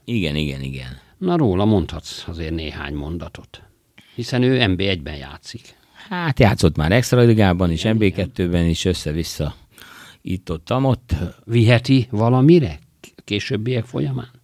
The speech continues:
Speaker 1: Az a probléma, hogy Diósgyőrben nincsen megfelelő edzőpartnere, illetve nem tudják, ö, edzeni. Tehát, ö, most is, ö, Jónyer Pistának a mintájára Budapestre jár edzésre.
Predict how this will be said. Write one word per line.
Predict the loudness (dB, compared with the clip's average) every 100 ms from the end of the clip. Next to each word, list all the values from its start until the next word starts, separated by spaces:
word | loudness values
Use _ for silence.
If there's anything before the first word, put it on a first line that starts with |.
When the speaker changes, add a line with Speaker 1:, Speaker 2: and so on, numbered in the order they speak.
| -14
Speaker 1:
Az | -8
a | -6
probléma, | 2 2 4 4 4
hogy | 6 6
Diósgyőrben | 8 8 8 4 2 4 2
nincsen | 4 2 0 -2
megfelelő | -2 -4 -6 -2 0 2
edzőpartnere, | 2 2 -2 0 -4 -4 -4 -2 -2 -2
illetve | -2 -2 -2 -2
nem | -4 -4
tudják, | -4 -4 -2 -2 -4 -8 -10 -12 -12
ö, |
edzeni. | -10 -6 -6 -6 -4 -2 2 2 0
Tehát, | -2 -2 -4 -10
ö, | -4 -2 -2 -2
most | 0 0 2
is, | 0 0 -2 -8 -16 _ -20 -20 -20 -20 -20 -20 _ -20 -10
ö, | 2
Jónyer | 8 10 10 6
Pistának | 2 0 0 0 2
a | 6
mintájára | 6 6 2 4 6
Budapestre | 8 6 6 2 0 0 2
jár | 4
edzésre. | 4 2 0 -6 -6 -8